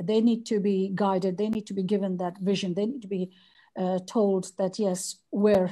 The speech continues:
it's okay, it's going to be fine. And we are fortunate also, Peter, that,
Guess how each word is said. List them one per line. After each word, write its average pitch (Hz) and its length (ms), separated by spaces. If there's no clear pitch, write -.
it's 202 180
okay, 208 580
it's 190 140
going 175 240
to 175 80
be 175 80
fine. 170 500
And 220 240
we 262 260
are 269 180
fortunate 208 580
also, 185 320
Peter, 185 340
that, 190 420